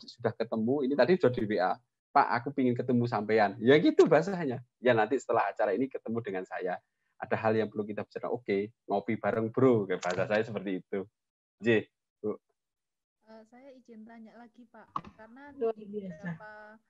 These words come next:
Speaker 2: beberapa, eh, bumdes yang pernah saya datangi, itu seringkali ada bentrok antara yang tua-tua dan yang muda-muda. Nah, tadi Bapak cerita-cerita
Speaker 1: <laughs>
Speaker 2: yang menjalankan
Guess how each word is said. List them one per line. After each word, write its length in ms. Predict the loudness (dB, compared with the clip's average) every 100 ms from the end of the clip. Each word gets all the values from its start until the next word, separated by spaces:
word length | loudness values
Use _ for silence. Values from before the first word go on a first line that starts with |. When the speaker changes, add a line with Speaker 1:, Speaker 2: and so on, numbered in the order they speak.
| _ _ _ _
Speaker 2:
beberapa, 640 | -20 -18 -16 -18 -18 -18 -16 -16 -16 -18 _ _ _
eh, 120 | -16
bumdes 460 | -12 -12 -12 -14 -14
yang 160 | -14 -14
pernah 240 | -12 -12
saya 160 | -8 -8
datangi, 640 | -10 -14 -14 -18 -16 -16 -16 _ _ _ _
itu 240 | -16 -14 -12
seringkali 800 | -12 -12 -12 -12 -12 -10 -10 -10
ada 640 | -10 -12 -10 -10 -10 -10 -12 -14 _
bentrok 560 | -16 -14 -14 -14 -14 _ -16
antara 640 | -16 -14 -14 -12 -12 -12
yang 220 | -12 -12 -14 -12
tua-tua 560 | -12 -12 -12 -10 -10 -12
dan 160 | -12 -12
yang 240 | -12 -14
muda-muda. 640 | -14 -14 -16 -16 -16 -14 -14
Nah, 240 | -16 -16
tadi 240 | -16 -12 -12
Bapak 320 | -12 -12 -14
cerita-cerita 720 | -12 -12 -12 -16 -12 -14 -14 _ _ _
Speaker 1:
<laughs> 320 | -6 -6 -8
Speaker 2:
yang 160 | -10 -12
menjalankan 720 | -12 -8 -6 -8 -10 -10 -12